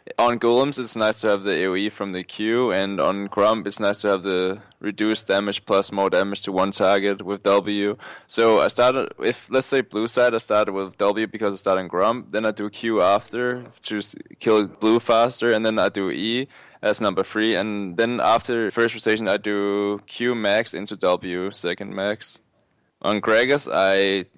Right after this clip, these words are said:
always do Trailblazer Cinderhulk first item, and after that I tend to just get the first boot, and then after that I will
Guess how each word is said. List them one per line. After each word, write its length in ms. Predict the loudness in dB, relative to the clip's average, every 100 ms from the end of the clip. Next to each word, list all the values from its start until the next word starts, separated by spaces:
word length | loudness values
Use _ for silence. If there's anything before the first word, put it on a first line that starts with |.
| -20 -20 -20 -20 -2
always 460 | 4 4 4 2 0
do 220 | -4 -6
Trailblazer 960 | -2 0 2 0 0 2 2 0 -2
Cinderhulk 680 | -2 -2 -2 0 2 2 0
first 360 | -4 -4 -4 -2
item, 340 | 0 0 -2
and 100 | -2
after 280 | 0 0 -2
that 200 | -2 0
I 460 | 2 2 2 0 -4 -16 _
tend 320 | -2 0 0
to 200 | -2 -4
just 280 | -2 -2 -2
get 200 | -4 -4
the 260 | -2 0 -2
first 640 | -2 2 2 0 -6 -6
boot, 320 | -2 0 0 -6 -20 _ _ _
and 200 | -4 0
then 200 | 0 0
after 480 | 2 2 0 -4 0
that 240 | 2 2
I 240 | 2 2 2 -2 -12 _
will 380 | -4 -2 -2